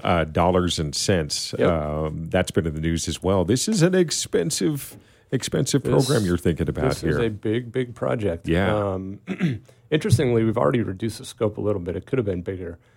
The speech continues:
Speaker 2: but we went through it, uh, just out of prudence to make sure it was the right size. But the number we landed on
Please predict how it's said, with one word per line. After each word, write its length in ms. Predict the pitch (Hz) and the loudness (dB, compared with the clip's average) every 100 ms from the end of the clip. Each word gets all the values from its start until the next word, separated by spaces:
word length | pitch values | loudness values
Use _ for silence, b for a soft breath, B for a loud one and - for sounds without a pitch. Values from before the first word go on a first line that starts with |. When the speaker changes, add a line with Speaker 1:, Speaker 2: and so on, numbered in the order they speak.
| _ - | _ -4
Speaker 2:
but 120 | 120 | -2
we 100 | 110 | 0
went 220 | 110 104 | 0 -2
through 300 | - 107 101 | -4 -2 0
it, 200 | 98 - | -2 -4
uh, 300 | 101 90 90 92 | -6 -6 -10 -12
just 180 | 104 | -8
out 140 | 98 95 | -6 -6
of 80 | - | -4
prudence 440 | 110 104 95 - | -4 -2 -4 -8
to 100 | - | -10
make 160 | 92 - | -10 -8
sure 140 | 104 | -8
it 40 | - | -8
was 120 | 87 | -8
the 80 | 98 | -8
right 200 | 104 - | -8 -10
size. 300 | 87 - - b b b b - | -14 -14 -20 b b b b 0
But 140 | 127 | 2
the 80 | 123 | 4
number 220 | 135 156 | 6 6
we 120 | 135 | 4
landed 380 | 117 117 117 107 | 4 4 2 2
on 340 | 101 104 98 | 0 -2 -4